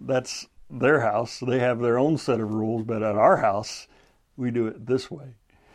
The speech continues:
Within each of our homes, we have a certain set of rules that we expect our children to abide by. These are our house rules, the law of the household.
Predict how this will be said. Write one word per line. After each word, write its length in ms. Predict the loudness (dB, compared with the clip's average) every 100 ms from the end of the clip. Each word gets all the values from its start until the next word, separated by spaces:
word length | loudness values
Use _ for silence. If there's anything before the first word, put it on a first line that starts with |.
| _
Within 400 | -14 -6 -4 -2
each 300 | -2 -4 0
of 100 | 2
our 140 | 4 2
homes, 480 | 2 2 2 0
we 140 | 0 2
have 200 | 2 0
a 60 |
certain 420 | -6 -2 0 0 -4
set 300 | 0 2 2
of 100 | 2
rules 420 | 4 4 2 -2
that 140 | -6
we 140 | -4 -4
expect 540 | -4 -10 -8 -8 -4
our 100 | -6
children 480 | -6 -6 -6 -6 -8
to 160 | -6 -8
abide 420 | -4 -2 -2 -6
by. 280 | -14 -16 -20 _ _ _ _ -6
These 220 | -4 0
are 160 | 0 2
our 300 | 2 2 0
house 400 | 2 2 0 0
rules, 500 | 0 -2 -8 -20 -12
the 120 | -6
law 460 | 0 2 4 4 0
of 100 | -2
the 100 | -2
household. 600 | 0 -2 -4 -12 -14